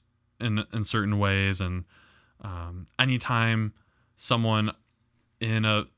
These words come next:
ethnic group has less material goods than someone else, and that means they're being oppressed, and that's unjust, and it needs to be corrected,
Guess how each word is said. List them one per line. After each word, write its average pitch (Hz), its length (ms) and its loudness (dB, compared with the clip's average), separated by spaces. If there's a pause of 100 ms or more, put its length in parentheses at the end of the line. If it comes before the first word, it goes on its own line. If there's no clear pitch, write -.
(160)
ethnic 120 360 0
group 113 300 0
has 104 380 2
less 107 240 2
material 104 420 0
goods 104 360 2
than 98 100 0
someone 98 340 0
else, 104 300 2
and 101 140 0
that 98 140 2
means 104 180 0
they're 101 100 0
being 98 220 2
oppressed, 101 640 -2 (260)
and 110 100 -2
that's 98 160 2
unjust, 101 540 2
and 107 80 0
it 92 60 -2
needs 98 240 -2
to - 80 -8
be 104 160 2
corrected, 95 720 0